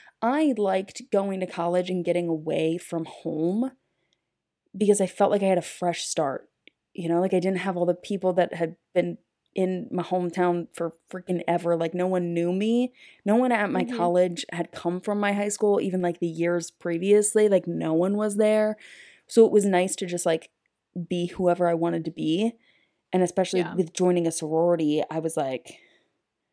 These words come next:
Speaker 1: I get, like, multiple friends. I have all, like, this, like, whole, like, girl gang. Like,
Speaker 2: Mm-hmm.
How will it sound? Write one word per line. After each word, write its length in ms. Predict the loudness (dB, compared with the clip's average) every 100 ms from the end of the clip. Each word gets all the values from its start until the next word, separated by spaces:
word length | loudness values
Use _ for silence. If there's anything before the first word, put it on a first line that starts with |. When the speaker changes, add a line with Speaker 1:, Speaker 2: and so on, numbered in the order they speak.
| _ _ _ _ _ _ _ _ -8
Speaker 1:
I 40 |
get, 200 | -4 -2
like, 180 | -2 -2
multiple 520 | 0 0 -2 -6 -10 -10
friends. 1120 | -6 -2 0 2 2 2 2 2 -2 -4 -8
I 120 | -6 -4
have 80 | -2
all, 180 | -2
like, 200 | -2 -4
this, 220 | -4 -6 -6
like, 240 | -8 -10
whole, 260 | -8 -6 -4
like, 260 | -6 -6
girl 340 | -4 -2 0 0
gang. 580 | 0 0 -2 -2 -2 0
Like, 580 | 0 0 -2 -4 -16 _ _ _ _ _ _ _ _ _ -14
Speaker 2:
Mm-hmm. 320 | -10 -10 -10